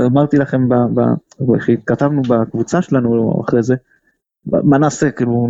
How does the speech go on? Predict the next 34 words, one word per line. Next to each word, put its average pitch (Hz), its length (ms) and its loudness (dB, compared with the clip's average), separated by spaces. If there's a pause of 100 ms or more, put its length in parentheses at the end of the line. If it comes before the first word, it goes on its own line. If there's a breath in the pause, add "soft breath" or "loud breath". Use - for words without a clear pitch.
נספוג 127 340 -2
כל 131 100 2
משחק 127 360 -2
שלוש 127 240 0
ונחזיר 120 640 0
ארבע? 160 280 0 (180)
אז, 240 160 0
אז 123 160 -2 (120)
אין 185 100 4
לי 240 60 0
את 202 100 -6
התשובה, 113 300 0
אני 110 140 -2
לא 147 160 2
יודע 147 240 0
באמת 123 340 -4
היום, 131 240 2 (560 soft breath)
אין 139 80 2
לי 170 60 2
את 170 80 0
הפתרון, 135 400 0
לכל 147 280 0
הפחות 156 320 -2
על 147 80 2
החזרה 131 340 0
של 120 160 0
רמי 123 260 0
גרשון, 147 460 0
שגם 127 460 -2
לא 123 400 2
גרויסה 123 320 0
מציע, 139 400 2
כן, 156 120 0
אבל 123 140 2